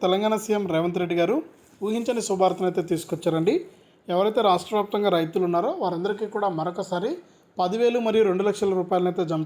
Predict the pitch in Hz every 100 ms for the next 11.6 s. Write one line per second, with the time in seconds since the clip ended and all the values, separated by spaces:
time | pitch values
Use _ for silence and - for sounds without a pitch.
0 | 175 160 160 160 156 202 349 - _ _
1 | _ 190 180 175 196 220 214 208 208 202
2 | 202 190 170 190 185 185 170 170 160 165
3 | 151 - 175 277 - _ _ _ - 190
4 | 240 240 220 233 208 170 202 202 208 202
5 | 190 175 180 214 320 - _ - 175 202
6 | 196 175 175 175 185 170 226 320 - -
7 | - 185 180 208 214 202 185 180 190 185
8 | 185 175 170 180 175 165 160 - 165 165
9 | 294 - - _ _ - 185 220 233 233
10 | 214 190 190 202 196 196 185 202 190 180
11 | 190 180 156 - 196